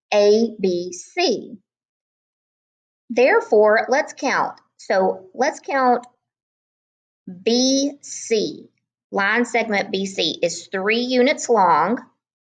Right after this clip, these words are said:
Our new B prime, C prime is one.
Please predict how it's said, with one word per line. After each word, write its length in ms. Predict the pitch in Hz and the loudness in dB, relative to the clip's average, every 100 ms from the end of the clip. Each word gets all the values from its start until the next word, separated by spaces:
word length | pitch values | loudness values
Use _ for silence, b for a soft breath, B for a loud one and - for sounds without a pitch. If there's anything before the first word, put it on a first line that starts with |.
| _ _ _ _ | _ _ _ _
Our 400 | 202 202 185 185 | 0 2 2 0
new 760 | 190 208 233 294 320 285 254 349 - _ _ _ _ _ _ _ _ _ _ | 0 2 2 2 0 0 0 -2 -8 _ _ _ _ _ _ _ _ _ _
B 200 | 196 226 | -4 -4
prime, 300 | 220 196 175 | -4 -4 -4
C 160 | 170 180 | -6 -10
prime 300 | - 185 202 | -4 -2 0
is 180 | 202 220 | -4 0
one. 500 | 269 285 175 262 | 2 2 -2 -10